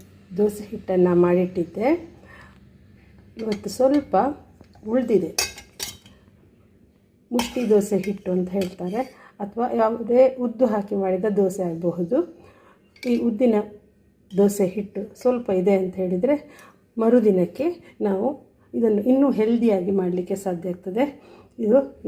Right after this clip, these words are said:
ನಾನು ಇಲ್ಲಿ ಒಂದು ಸಣ್ಣ ಕ್ಯಾರೆಟನ್ನು ತಗೊಂಡಿದ್ದೇನೆ, ಒಂದು ಸಣ್ಣ ಈರುಳ್ಳಿಯನ್ನು ತಗೊಂಡಿದ್ದೇನೆ, ಇಷ್ಟು ಹಿಟ್ಟಿಗೆ ಆಗುವಷ್ಟೇ ತಗೊಂಡಿರೋದು. ಒಂದು ಹಸಿಮೆಣಸನ್ನು ಹಾಕಿದ್ದೇನೆ. ಈ ಕ್ಯಾರೆಟ್ ಹಾಗೂ ಈರುಳ್ಳಿ, ಹಸಿಮೆಣಸನ್ನು ನುಣ್ಣಗೆ ರುಬ್ಬಿಕೊಂಡು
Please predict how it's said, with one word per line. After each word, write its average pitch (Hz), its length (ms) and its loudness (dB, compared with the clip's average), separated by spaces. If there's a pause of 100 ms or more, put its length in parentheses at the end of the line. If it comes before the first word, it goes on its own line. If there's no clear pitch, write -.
ನಾನು 190 240 2
ಇಲ್ಲಿ 185 220 2
ಒಂದು 254 200 4 (380)
ಸಣ್ಣ 202 220 2 (120)
ಕ್ಯಾರೆಟನ್ನು 208 560 2
ತಗೊಂಡಿದ್ದೇನೆ, 190 460 0 (480)
ಒಂದು 262 220 4
ಸಣ್ಣ 240 220 6 (200)
ಈರುಳ್ಳಿಯನ್ನು 202 480 4
ತಗೊಂಡಿದ್ದೇನೆ, 185 500 0 (280)
ಇಷ್ಟು - 260 -12
ಹಿಟ್ಟಿಗೆ 220 320 -2
ಆಗುವಷ್ಟೇ 185 460 -2
ತಗೊಂಡಿರೋದು. 175 580 -8 (480)
ಒಂದು 294 240 6
ಹಸಿಮೆಣಸನ್ನು 196 680 2
ಹಾಕಿದ್ದೇನೆ. 190 440 -4 (540)
ಈ - 20 -2 (300)
ಕ್ಯಾರೆಟ್ 254 480 0
ಹಾಗೂ 196 280 0 (960)
ಈರುಳ್ಳಿ, 226 400 4 (220)
ಹಸಿಮೆಣಸನ್ನು 202 680 0 (220)
ನುಣ್ಣಗೆ 233 520 2 (100)
ರುಬ್ಬಿಕೊಂಡು 208 600 0